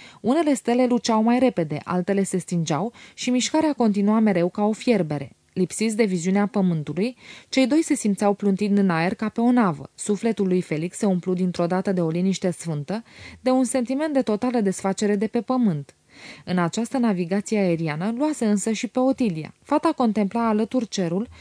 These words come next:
și, fiindcă tăcea îndelung, Felix crezu că adormise. Deodată, căutându-i mâna, zise: "Ce-ai zice dacă am cădea deodată în cer? Nu ne-am mai opri." Felix înțelese punctul de vedere al Otiliei.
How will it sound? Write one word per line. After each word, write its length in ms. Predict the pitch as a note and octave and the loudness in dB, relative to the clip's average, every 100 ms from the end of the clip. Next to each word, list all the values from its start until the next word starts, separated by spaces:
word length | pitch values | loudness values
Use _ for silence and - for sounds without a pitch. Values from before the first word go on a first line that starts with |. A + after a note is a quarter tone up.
| - | -18
și, 180 | - G#3+ | -8 -2
fiindcă 320 | G#3 G3 F3+ | 0 0 0
tăcea 360 | F3+ E3+ A3+ B3+ | -2 -2 0 2
îndelung, 520 | A3+ F#3+ E3 G#3 - _ | 2 2 0 -2 -6 _
Felix 420 | - E4 D#4+ - | -2 0 0 -2
crezu 320 | - G#3 A3 | -2 -2 -2
că 120 | A#3 | -2
adormise. 680 | A3+ A#3+ B3 A#3 E3+ - D#3 _ | 2 2 4 2 0 -4 -14 _
Deodată, 500 | G3 G#3 F3+ E3 A3+ | -2 -2 0 -2 -4
căutându-i 540 | - A#3 G3+ A#3 A3+ F#3+ | 0 0 2 2 2 2
mâna, 300 | E3+ G3+ A#3+ | 2 0 0
zise: 460 | A#3 G#3 - E3 _ _ _ _ - - - - | 0 -4 -4 -14 _ _ _ _ -20 -20 -20 -6
"Ce-ai 180 | - F4+ | 4 4
zice 240 | D#4+ - | 4 2
dacă 240 | A3 G#3 G3 | 2 2 0
am 120 | F#3 | 0
cădea 260 | F#3+ F#3+ G3 | 0 0 0
deodată 420 | F#3 F3 F3+ G3 | 0 -2 -2 -2
în 80 | F3+ | -2
cer? 280 | - D#3 - _ _ _ | -2 -6 -6 _ _ _
Nu 160 | G#3+ C4+ | -2 2
ne-am 180 | B3 F3+ | 2 2
mai 140 | D#3 | -2
opri." 340 | D3+ D3+ D3+ D3+ _ _ _ - - - | -4 -8 -12 -14 _ _ _ -20 -20 -10
Felix 400 | - F#3+ B3 - | -2 0 0 -2
înțelese 480 | A3 G3 G3+ A3 A#3 | 0 0 -2 -2 -2
punctul 360 | - G#3 A3+ | -2 -2 -2
de 100 | G3+ | -2
vedere 360 | F#3 E3 E3+ F#3 | -2 -2 -4 -2
al 120 | G3 | 0
Otiliei. 500 | A3 - F#3+ D3+ D3 | -2 -2 -6 -6 -12